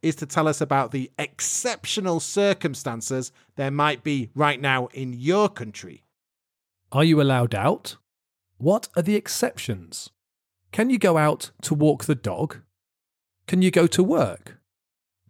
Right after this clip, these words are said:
Speaker 1: Our second task this week is to tell us about someone who's done something exceptional recently.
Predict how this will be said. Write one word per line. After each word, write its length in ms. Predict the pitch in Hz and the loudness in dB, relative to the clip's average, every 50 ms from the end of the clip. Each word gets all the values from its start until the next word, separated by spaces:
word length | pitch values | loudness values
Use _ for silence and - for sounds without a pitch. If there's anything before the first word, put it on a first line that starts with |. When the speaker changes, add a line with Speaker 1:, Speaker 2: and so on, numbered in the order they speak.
| - | -8
Speaker 1:
Our 200 | 156 156 165 165 | -4 -2 -2 -2
second 580 | 165 - - - - 294 277 - - 165 143 143 | -2 -4 -4 -2 -2 -2 -2 -2 -4 -4 -4 -4
task 420 | - - 117 110 104 - - _ - _ | -6 -6 -6 -6 -6 -10 -14 _ -16 _
this 220 | - 131 120 - - | -6 -4 -4 -4 -4
week 380 | 113 117 123 123 113 - - _ _ _ _ - | -2 -2 -2 -4 -6 -12 -20 _ _ _ _ -6
is 160 | 190 185 175 | -4 -4 -4
to 100 | - - | -4 -8
tell 260 | - - 269 262 262 254 | -2 0 0 2 2 2
us 160 | 240 - - | 0 0 -2
about 360 | 190 - 175 170 165 131 - | 0 2 4 2 2 0 -2
someone 560 | - - 247 247 233 233 233 233 226 202 175 - | -4 -4 -4 -2 0 0 2 2 0 -2 -4 -2
who's 160 | 180 175 165 | -2 -2 -2
done 220 | - 196 185 185 170 | -2 -4 -4 -4 -2
something 500 | - 190 170 - - 185 175 175 160 - _ _ _ - | -4 -4 -4 -4 -4 -4 -4 -4 -4 -8 _ _ _ -8
exceptional 1000 | - 185 - - - - - - - 151 - - - - - 127 110 98 90 90 _ - | -8 -8 -6 -6 -6 -4 -4 -2 -2 -4 -4 -4 -8 -8 -8 -8 -8 -10 -12 -16 _ -10
recently. 640 | 110 117 117 - - 120 101 85 98 90 82 | -6 -6 -6 -6 -8 -12 -12 -12 -14 -14 -16